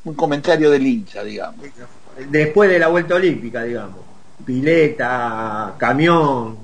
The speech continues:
Speaker 2: todas esas
Speaker 1: Al-
Speaker 2: cosas.
Speaker 1: Pileta, camión y alguna otra cosita
Speaker 2: Alguna
Speaker 1: más.
Speaker 2: otra cosita, claro, obvio.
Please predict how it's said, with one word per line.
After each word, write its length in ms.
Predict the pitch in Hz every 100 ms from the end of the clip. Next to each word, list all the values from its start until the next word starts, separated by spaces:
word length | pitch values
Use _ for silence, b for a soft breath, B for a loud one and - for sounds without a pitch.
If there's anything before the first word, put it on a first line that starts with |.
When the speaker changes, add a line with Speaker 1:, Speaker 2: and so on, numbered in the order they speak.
| -
Speaker 2:
todas 220 | 147 139
esas 160 | - 262
Speaker 1:
Al- 120 | 254
Speaker 2:
cosas. 140 | - - - - - - - - -
Speaker 1:
Pileta, 540 | 139 120 135 123 123 107
camión 800 | 120 117 135 139 139 131 127 117
y 20 |
alguna 260 | 107 123 127
otra 200 | 120 104
cosita 760 | - 98 - 123 117 - 98
Speaker 2:
Alguna 200 | 95 104 120 120
Speaker 1:
más. 220 | 120 110
Speaker 2:
otra 160 | -
cosita, 560 | 117 110 - 117 104 95
claro, 400 | 107 117 101 101 - -
obvio. 420 | 123 113 117 110